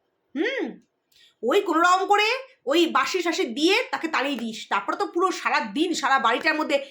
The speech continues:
একা ঘোরাফেরা করছিস। এই যে পোষ্যটাকে কেউ তাড়ানোর জন্য অনেক চেষ্টা করেছিস,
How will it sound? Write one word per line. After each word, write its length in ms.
একা 380
ঘোরাফেরা 360
করছিস। 560
এই 120
যে 100
পোষ্যটাকে 540
কেউ 180
তাড়ানোর 320
জন্য 260
অনেক 240
চেষ্টা 260
করেছিস, 600